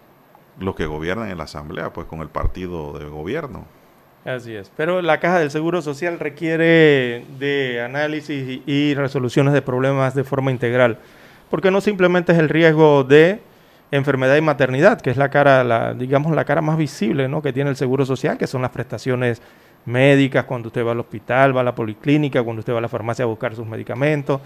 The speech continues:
Speaker 2: Es la cara más visible de lo que hace el Seguro Social.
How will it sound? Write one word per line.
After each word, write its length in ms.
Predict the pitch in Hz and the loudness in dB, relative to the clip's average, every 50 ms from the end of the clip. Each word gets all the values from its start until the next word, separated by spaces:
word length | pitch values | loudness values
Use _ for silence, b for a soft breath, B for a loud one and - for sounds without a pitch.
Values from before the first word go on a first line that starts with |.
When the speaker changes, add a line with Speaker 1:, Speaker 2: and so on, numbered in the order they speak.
| B B B B B B | B B B B B B
Speaker 2:
Es 80 | - 214 | -4 -2
la 100 | 208 190 | 2 4
cara 160 | 208 196 196 | 6 6 6
más 160 | 196 190 185 | 6 4 4
visible 280 | 180 170 - 190 180 180 | 2 2 4 4 4 4
de 40 | 165 | 4
lo 80 | 147 131 | 2 2
que 80 | 170 | 2
hace 120 | 151 143 170 | 2 2 0
el 80 | 151 | 0
Seguro 300 | - 147 139 143 147 147 | 0 0 0 2 0 0
Social. 360 | 127 143 131 - 175 160 113 | 0 -2 0 2 2 2 0